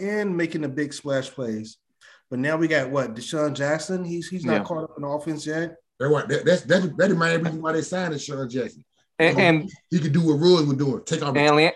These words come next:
Speaker 2: Lander, the other thing too that I was thinking, I was like, all right, start Foster Moreau at tight end and start Darren Waller as a wide receiver. D-, you don't have to play him there all game,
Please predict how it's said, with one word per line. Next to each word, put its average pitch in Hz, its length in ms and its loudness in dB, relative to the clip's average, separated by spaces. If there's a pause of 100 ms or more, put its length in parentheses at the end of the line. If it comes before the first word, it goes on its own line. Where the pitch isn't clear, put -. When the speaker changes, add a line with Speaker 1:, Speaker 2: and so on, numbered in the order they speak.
(100)
Speaker 2:
Lander, 160 440 6
the 147 240 6
other 202 160 6
thing 190 180 -2
too 185 140 0
that 180 100 0
I 175 40 2
was 175 140 -4
thinking, 196 220 -4
I - 20 0
was 139 120 -4
like, 127 240 -4
all 143 100 2
right, 151 180 0
start 156 460 0
Foster 160 340 0
Moreau 151 380 0
at 143 120 -2
tight 143 280 -4
end 170 220 -4 (380)
and 131 120 -6
start 254 320 2
Darren 240 240 4
Waller 254 240 6
as 220 100 2
a 220 40 2
wide 240 200 4
receiver. 196 560 -6 (1080)
D-, 170 180 0
you 185 160 2
don't 247 80 8
have 240 120 6
to 214 60 -2
play 226 180 0
him 220 80 -2
there 220 140 4
all 214 140 8
game, 214 440 -2